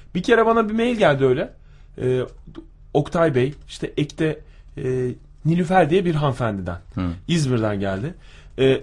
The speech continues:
Speaker 1: istemiş olduğunuz, çok önemli diyerek istemiş olduğunuz, e, faturanın, e, şeyi ektedir. İrsaliye'nin, e, elektronik ortamdaki hali ektedir. Bilginize diye. Böyle bir mail geldi. Baktım,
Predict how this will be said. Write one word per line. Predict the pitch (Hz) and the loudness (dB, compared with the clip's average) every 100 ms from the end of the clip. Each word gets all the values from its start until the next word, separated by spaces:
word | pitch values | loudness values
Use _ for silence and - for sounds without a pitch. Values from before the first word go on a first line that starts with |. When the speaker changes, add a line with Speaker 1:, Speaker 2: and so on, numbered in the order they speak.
| - | -4
Speaker 1:
istemiş | 156 - 165 165 180 | -4 2 2 2 0
olduğunuz, | 147 127 131 156 - - - | 2 2 2 0 -4 -10 -6
çok | 170 160 | -4 0
önemli | 147 143 143 135 | 0 0 0 4
diyerek | 127 123 120 | 4 4 0
istemiş | 127 - 156 160 | -6 -4 -2 2
olduğunuz, | 135 127 123 147 185 - - - - | 2 4 2 0 -4 -10 -20 -18 -8
e, | 117 113 | -6 -4
faturanın, | - 139 151 135 120 110 | -2 -2 0 0 0 -4
e, | - - 73 - | -12 -16 -16 -16
şeyi | - 151 175 | -4 -2 0
ektedir. | 160 151 139 104 104 - - | 0 0 0 -2 -4 -12 -4
İrsaliye'nin, | 139 - 127 120 117 113 98 - - - | -4 2 4 4 2 0 -4 -12 -20 -10
e, | 107 110 107 107 101 - - - - | -4 -2 -2 -2 -4 -8 -12 -16 -8
elektronik | 135 139 143 147 131 | -2 -2 0 -2 0
ortamdaki | 123 127 113 110 127 | 0 0 -2 -2 0
hali | 117 | 0
ektedir. | - 160 220 240 - - - | 0 -2 -2 -8 -10 -6 2
Bilginize | 175 139 147 135 123 | 2 4 2 2 0
diye. | 101 92 - - - - - - | -2 -8 -12 -20 -20 -20 -10 0
Böyle | 262 226 | 0 2
bir | 247 | 2
mail | 208 165 | 4 6
geldi. | 120 98 90 - - | 4 0 -6 -12 0
Baktım, | 196 202 - 226 | 4 4 2 -4